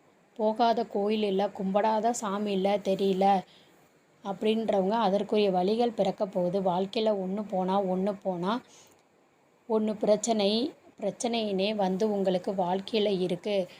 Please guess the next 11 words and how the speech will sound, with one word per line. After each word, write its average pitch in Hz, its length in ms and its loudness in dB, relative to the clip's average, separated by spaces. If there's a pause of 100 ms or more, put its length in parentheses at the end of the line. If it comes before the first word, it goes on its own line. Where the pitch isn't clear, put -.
(960)
நல்ல 214 360 -2
சில 214 260 -2
விஷயங்களை 196 540 2
சந்திக்க 208 440 -2
போறீங்க. 196 600 0
ஒரு 185 140 0
புதுமையான 208 800 -6
சில 196 320 -2
ப்ராஜெக்டை 196 800 -2
எடுத்து 190 420 -6
நிறைய 196 640 -2